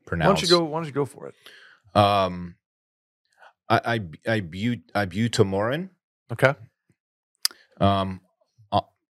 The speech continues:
Speaker 2: Omnitrope, I can say that one. Uh, Deca.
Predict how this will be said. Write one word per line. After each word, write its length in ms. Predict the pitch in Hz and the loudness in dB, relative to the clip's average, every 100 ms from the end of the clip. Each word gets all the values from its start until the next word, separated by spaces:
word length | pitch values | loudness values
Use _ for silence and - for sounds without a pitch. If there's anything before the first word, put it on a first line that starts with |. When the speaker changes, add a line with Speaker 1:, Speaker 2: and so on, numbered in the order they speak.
| - | -4
Speaker 2:
Omnitrope, 580 | 101 104 95 120 117 | -2 -2 -4 -2 -2
I 80 | 101 | -4
can 140 | 90 85 | -6 -4
say 260 | - 95 | 0 0
that 220 | 87 95 | 0 -4
one. 240 | 95 95 92 | -4 -8 -8
Uh, 220 | 87 85 | -6 -8
Deca. 720 | 78 80 107 120 - 82 73 | -10 2 4 4 2 -4 -4